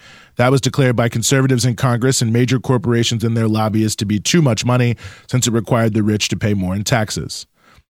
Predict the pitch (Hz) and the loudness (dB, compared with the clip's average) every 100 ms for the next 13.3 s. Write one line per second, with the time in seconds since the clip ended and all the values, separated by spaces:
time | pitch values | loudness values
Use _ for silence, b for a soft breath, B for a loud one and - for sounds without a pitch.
0 | _ 98 98 98 98 98 113 139 156 - | _ -6 -4 -2 0 2 4 6 4 2
1 | - _ 107 104 95 98 117 110 143 143 | -6 _ -2 -2 -2 -2 0 4 4 4
2 | 120 135 123 127 120 123 123 123 120 117 | 2 2 2 2 0 0 2 2 2 0
3 | 117 135 220 127 98 117 147 - B B | 0 4 4 4 2 2 0 -4 B B
4 | B 139 139 127 117 113 - 107 120 180 | B 2 4 4 4 2 0 -2 2 4
5 | 285 247 - - 110 95 95 98 190 - | 4 4 2 0 2 0 0 0 -2 -4
6 | B B B B 139 160 220 220 202 - | B B B B 2 6 6 6 2 2
7 | 196 165 180 185 - 165 135 98 156 226 | 2 2 2 2 2 0 2 2 4 4
8 | - - 208 202 202 196 156 113 98 156 | 2 0 2 4 4 2 2 2 0 -4
9 | - _ _ 135 156 151 131 - 127 139 | -8 _ _ 2 2 2 -2 0 0 2
10 | - 135 185 190 98 92 120 - b b | 2 2 4 4 2 0 -2 -6 b b
11 | b 135 147 127 127 131 - - 135 110 | b -2 0 0 2 2 0 -2 0 2
12 | 113 113 - 107 120 - 139 127 101 - | 2 0 0 0 0 2 2 2 0 -2
13 | - - - | -10 -14 -16